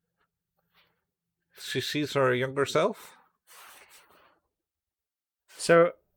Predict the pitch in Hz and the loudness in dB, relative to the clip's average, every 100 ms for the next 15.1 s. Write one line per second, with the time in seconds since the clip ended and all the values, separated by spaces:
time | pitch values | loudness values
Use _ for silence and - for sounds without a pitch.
0 | _ _ _ _ _ _ _ _ _ _ | _ _ _ _ _ _ _ _ _ _
1 | _ _ _ _ _ - 143 131 120 104 | _ _ _ _ _ -20 -2 2 2 2
2 | - - - - _ _ _ _ _ _ | -4 -6 -8 -16 _ _ _ _ _ _
3 | _ _ - - 131 160 196 170 170 147 | _ _ -14 -4 2 4 4 2 4 4
4 | 139 - _ _ _ _ _ _ _ - | 2 -8 _ _ _ _ _ _ _ -20
5 | - 143 156 160 - 160 - 143 135 - | 0 4 4 2 0 0 0 -4 -4 -4
6 | 131 120 - 120 - 127 - 113 104 _ | -6 -6 -8 -8 -6 -8 -8 -12 -16 _
7 | _ _ - 101 113 - - 120 127 113 | _ _ -8 -6 -6 -10 -14 -12 -12 -14
8 | - _ _ _ _ _ _ _ _ _ | -16 _ _ _ _ _ _ _ _ _
9 | _ _ _ _ 117 - 123 117 113 113 | _ _ _ _ _ -8 -4 -2 -4 -6
10 | - 165 147 - - - - - - - | 0 0 0 -4 -20 -20 -20 -20 -20 -10
11 | - 147 175 196 214 175 151 135 - - | -6 0 0 0 -2 0 0 -2 -8 -20
12 | - - - - - - - _ _ _ | -20 -20 -20 -20 -20 -20 -20 _ _ _
13 | - 147 139 139 147 147 123 123 139 131 | -20 -8 0 0 0 -4 -6 -4 -2 -2
14 | 120 117 117 117 113 107 120 117 117 117 | -2 -4 -4 -8 -10 -6 -2 0 0 -2